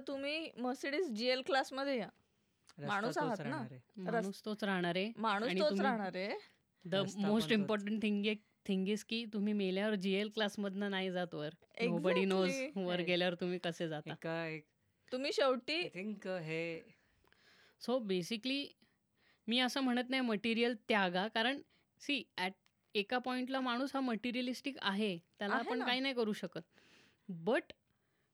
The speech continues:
Speaker 3: don't be howrah about it. चाहिए, ये चाहिए, हाँ, चल, ये चाहिए. अपचन झालं, चल आपण. अपचन in the sense की angioplasty, किडनी फेल्युअर, हे अपचन असतं.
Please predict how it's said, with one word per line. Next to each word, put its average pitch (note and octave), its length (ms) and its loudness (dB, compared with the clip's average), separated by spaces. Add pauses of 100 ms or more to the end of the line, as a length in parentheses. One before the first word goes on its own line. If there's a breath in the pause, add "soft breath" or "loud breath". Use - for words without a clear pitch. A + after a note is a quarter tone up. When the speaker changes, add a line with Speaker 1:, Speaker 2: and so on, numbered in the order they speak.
(120)
Speaker 3:
don't C4 380 2
be E4+ 80 4
howrah G3+ 480 4
about E3+ 300 0
it. - 260 -16 (760)
चाहिए, F#3 420 2 (160)
ये G3 100 2
चाहिए, E3 260 -2
हाँ, E3+ 160 -4
चल, G3 200 -2
ये G3 120 2
चाहिए. E3 320 -4 (360 soft breath)
अपचन A3+ 440 0
झालं, G3 180 2 (100)
चल G3 160 2
आपण. E3+ 240 -6 (200)
अपचन C#4 440 2
in C#4+ 140 0
the D4+ 140 0
sense D4 200 -2
की D#4+ 160 0 (340 soft breath)
angioplasty, E3 640 -2 (1080)
किडनी F3+ 300 2
फेल्युअर, D#3+ 380 -2 (200)
हे A3 60 0
अपचन A3+ 500 2
असतं. D#3+ 320 -4